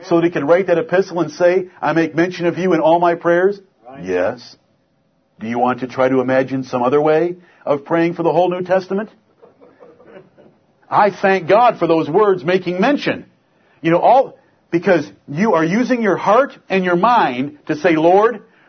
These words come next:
Speaker 1: there's a church in Philippi that needs you." Every day,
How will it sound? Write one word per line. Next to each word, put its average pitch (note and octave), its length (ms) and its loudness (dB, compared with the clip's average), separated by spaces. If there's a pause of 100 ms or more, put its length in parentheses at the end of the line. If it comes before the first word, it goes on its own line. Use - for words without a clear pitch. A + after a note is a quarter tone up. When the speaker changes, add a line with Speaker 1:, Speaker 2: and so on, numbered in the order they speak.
Speaker 1:
there's D#3+ 160 2
a D3 80 -2
church - 320 0
in A3+ 100 -4
Philippi C#3+ 760 0 (120)
that D3+ 160 -2
needs F3+ 280 -4
you." A3 280 -6 (1200)
Every F3 300 2
day, E3+ 400 0